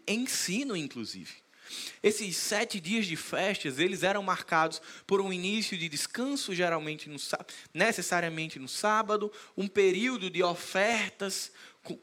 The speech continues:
como propiciação e expiação pelo pecado, e depois dava-se o festevo, o festivo. Quer dizer, tinha ali uma liturgia da festa,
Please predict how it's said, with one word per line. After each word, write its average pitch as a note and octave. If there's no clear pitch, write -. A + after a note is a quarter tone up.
como E3
propiciação F3+
e F3
expiação E3
pelo D#3+
pecado, F#3+
e G#3+
depois F#3+
dava-se F#3
o F3+
festevo, D3
o -
festivo. C#3
Quer F3
dizer, D#3
tinha A3
ali F#3+
uma G#3
liturgia G3
da C#3
festa, -